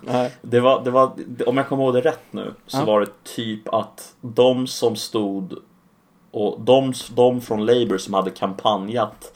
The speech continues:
Speaker 2: eh, i hans distrikt, eh, under Leave kontra Remain, eh, debatten,
Speaker 1: Mm.
Speaker 2: hade kallat de som var villiga att rösta Leave för idioter.
Speaker 1: Mm.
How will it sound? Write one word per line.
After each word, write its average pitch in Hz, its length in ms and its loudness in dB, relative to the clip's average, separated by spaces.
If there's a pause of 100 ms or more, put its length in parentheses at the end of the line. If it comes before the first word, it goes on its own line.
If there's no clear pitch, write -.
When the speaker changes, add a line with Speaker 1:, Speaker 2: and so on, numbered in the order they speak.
(560)
Speaker 2:
eh, 98 260 -4 (100)
i 107 100 -6
hans 98 380 -4
distrikt, - 840 -10 (220)
eh, 95 280 -6
under 95 640 -4 (100)
Leave 95 440 -8
kontra 92 360 -4
Remain, 90 600 -6 (280)
eh, 87 400 -8 (480)
debatten, - 460 -4 (800)
Speaker 1:
Mm. 120 140 -4
Speaker 2:
hade 104 220 4
kallat 98 420 2
de 98 280 -2
som 98 180 -10
var 95 120 -2
villiga 90 460 -4
att - 200 -4
rösta 92 460 -6
Leave 92 480 -6
för - 180 -8
idioter. 101 560 -8
Speaker 1:
Mm. 139 220 0